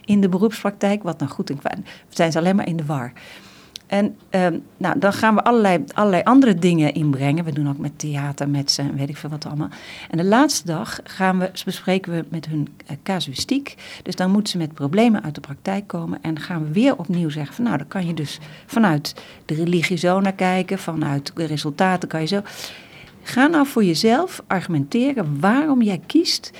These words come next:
voor een bepaalde benadering. En dan kan het dus zijn dat ze dat bijvoorbeeld vanuit religie doen. Zeggen, "Oké,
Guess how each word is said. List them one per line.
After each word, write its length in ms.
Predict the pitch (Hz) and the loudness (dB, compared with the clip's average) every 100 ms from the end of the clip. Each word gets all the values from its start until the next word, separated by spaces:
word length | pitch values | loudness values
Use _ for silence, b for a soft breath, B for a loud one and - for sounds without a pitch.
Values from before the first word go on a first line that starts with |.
| B | B
voor 320 | - 254 254 - | -4 2 2 2
een 120 | 190 | -2
bepaalde 440 | 175 175 170 160 | -2 -2 -2 -2
benadering. 580 | 156 151 139 127 120 127 - B B B B B B B | 0 0 0 -4 -10 -10 -12 B B B B B B B
En 160 | 180 190 | 0 6
dan 400 | 247 202 143 - - | 6 6 2 -6 -2
kan 160 | 220 | 0
het 100 | 160 | 0
dus 120 | - | -4
zijn 200 | - 143 | -4 -2
dat 160 | 139 143 | -2 -4
ze 100 | - | -6
dat 160 | 143 139 | -8 -10
bijvoorbeeld 320 | 147 156 - | -8 -8 -6
vanuit 300 | 170 151 147 | -4 -4 -4
religie 400 | 156 190 208 247 | -4 -4 -4 -2
doen. 260 | 269 370 B B B | -2 -4 B B B
Zeggen, 240 | - 214 196 | -8 -8 -6
"Oké, 280 | 220 220 | -4 -2